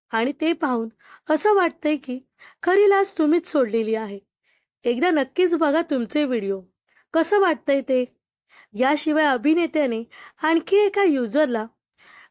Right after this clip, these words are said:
"आम्ही पाडव्याचे फोटो व्हिडिओ शेअर केलेले आहेत, ते नक्की बघा," असं उत्तर कमेंट्समध्ये दिलेलं आहे.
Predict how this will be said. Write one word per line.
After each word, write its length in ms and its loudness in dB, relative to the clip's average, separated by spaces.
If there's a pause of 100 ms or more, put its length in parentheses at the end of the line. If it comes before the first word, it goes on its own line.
(120)
"आम्ही 320 2 (240)
पाडव्याचे 580 2
फोटो 340 2
व्हिडिओ 260 2
शेअर 400 0
केलेले 320 0
आहेत, 220 -4 (480)
ते 100 0
नक्की 340 0
बघा," 320 -4 (480)
असं 220 -2
उत्तर 440 -2
कमेंट्समध्ये 580 0
दिलेलं 380 -2
आहे. 200 -10